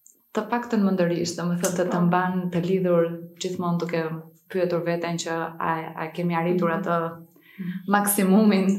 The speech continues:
Speaker 1: apo ka ende për të shtuar. Dhe si proces më pas, po themi që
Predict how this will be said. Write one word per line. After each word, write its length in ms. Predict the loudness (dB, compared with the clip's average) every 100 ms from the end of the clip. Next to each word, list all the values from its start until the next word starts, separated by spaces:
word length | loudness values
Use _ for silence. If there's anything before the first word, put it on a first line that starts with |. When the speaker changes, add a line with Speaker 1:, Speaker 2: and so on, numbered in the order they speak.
| -2 -10
Speaker 1:
apo 260 | -6 -2 0
ka 100 | 0
ende 240 | 0 0
për 160 | -2 -2
të 100 | -4
shtuar. 360 | -4 -4 -2 -4 -8 -20 _ _ _ _ _ -12
Dhe 400 | -2 0 2 2
si 160 | 0 2
proces 440 | 2 2 2 4
më 140 | 4 4
pas, 320 | 4 2 2 0 -2 -4 _ _ _ _ _ _ _ -8
po 100 | -4
themi 420 | 0 2 2 0
që 200 | -2